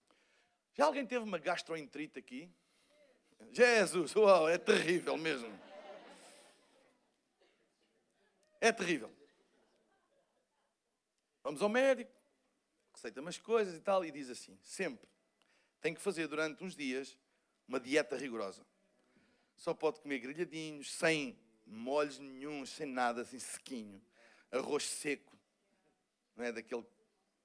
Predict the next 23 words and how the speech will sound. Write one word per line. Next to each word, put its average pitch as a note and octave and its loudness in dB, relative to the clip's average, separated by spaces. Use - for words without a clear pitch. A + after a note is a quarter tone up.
faz A#2 -4
assim. A2 -12
Nem A#3 -2
fruta G#3+ -4
se - -10
pode F#3 -2
comer, E3+ 2
a D3 4
não C#3 -2
ser - -6
cozida, C#3+ -10
e C#3 -6
não C#3+ 0
é D3 2
toda C#3+ 0
a G#2+ -8
fruta. - -14
Nada E3+ -2
de - -16
sumos, G#3 -8
nada D3+ 0
de B2+ -14
laticínios. G#3+ -6